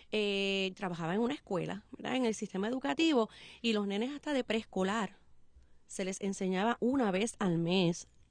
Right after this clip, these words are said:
simulacros de diferentes eventos, incluyendo, claro está, el de terremoto, que es un evento que ocurre bastante frecuente en este estado.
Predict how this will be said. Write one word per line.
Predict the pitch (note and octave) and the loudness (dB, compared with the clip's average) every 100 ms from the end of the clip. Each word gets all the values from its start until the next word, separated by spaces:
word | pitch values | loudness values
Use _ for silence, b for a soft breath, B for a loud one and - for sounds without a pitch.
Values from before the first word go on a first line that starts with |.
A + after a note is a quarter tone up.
| - | -12
simulacros | - A3+ F3+ F#3 B3+ D4+ A3 | -2 0 0 -2 -2 -6 -6
de | F3+ | -6
diferentes | F3+ - F3 F3+ G3+ B3+ B3+ - - | -6 -6 -4 -4 -4 -4 -6 -8 -8
eventos, | F3 D#3+ D#3+ E3+ F3+ - - B B B B | -4 -2 0 2 0 -4 -14 B B B B
incluyendo, | A#3 A3+ D4+ C4 C4+ C4 A3+ | -2 0 2 2 2 2 0
claro | F3+ E3 | 0 -2
está, | E3+ - B3+ | -2 -4 -4
el | |
de | A#3 | -2
terremoto, | G3 G#3 C#4 A3+ A3 D#4 | -2 0 2 2 0 -2
que | A#3 | -2
es | |
un | G#3 A3+ A3 | 0 0 0
evento | B3 D#4 D#4+ B3 B B B - | 0 -2 2 0 B B B 4
que | B3+ | 4
ocurre | A3+ A#3 B3+ | 6 4 4
bastante | C4 A#3 G3+ F#3+ G#3 | 2 0 -4 -2 -4
frecuente | G3+ C4 A3+ G#3 A3 A3+ G#3 | -4 -4 0 -2 0 -2 0
en | G3 | -2
este | F3 - | -4 -4
estado. | G#3 - F3 D3+ C3 | -6 -2 -2 0 -2